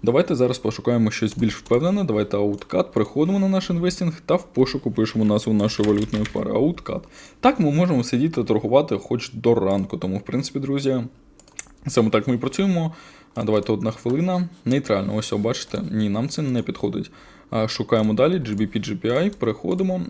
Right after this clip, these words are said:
В принципі, друзі, що я вам можу сказати? А, те, що зараз ще G B P, G P I, зараз ринок в такій фазі, таке теж буває. Але ж, в принципі, все максимально чітко в нас, тому давайте дивимось. Одна хвилина. Також продавати, ні, нам це також не підходить. Шукаємо далі, Єврокат.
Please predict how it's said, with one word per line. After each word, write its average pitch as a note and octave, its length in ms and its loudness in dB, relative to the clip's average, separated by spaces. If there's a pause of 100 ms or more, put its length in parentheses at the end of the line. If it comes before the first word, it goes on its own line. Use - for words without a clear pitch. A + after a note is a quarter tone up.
(120)
В - 100 -12
принципі, - 380 -2
друзі, C3 300 -2
що - 180 -2
я C3+ 60 2
вам B2+ 140 2
можу B2 200 -2
сказати? C#3 560 0 (420)
А, A#2+ 240 -2 (120)
те, E3+ 120 6
що C3+ 180 -2
зараз A#2 300 2
ще - 100 -4
G - 340 -8
B A2+ 160 -2 (100)
P, A2+ 180 0 (600)
G A2+ 200 -4
P B2 120 0
I, D3+ 220 2
зараз A#2+ 380 2
ринок A2+ 200 0
в - 60 -20
такій B2+ 200 -8
фазі, F#3+ 300 -2
таке - 220 -8
теж A2 180 0
буває. D3 500 0 (340)
Але C#3 220 2
ж, D3 60 -6
в - 40 -14
принципі, D3+ 540 -2 (200)
все - 180 -4
максимально A2 540 -2
чітко D3+ 400 -6
в C#3+ 60 -4
нас, C3 280 -6
тому G2+ 220 -2
давайте - 360 -4
дивимось. B2 580 -6
Одна A2 240 -6
хвилина. F3+ 280 0
Також F3 280 -4
продавати, B2 460 0
ні, A#2 140 2
нам A2+ 160 0
це - 120 -10
також - 360 -6
не A#2+ 60 -4
підходить. B2+ 440 -2
Шукаємо G#2 420 -4
далі, A2+ 300 0
Єврокат. G#2+ 640 0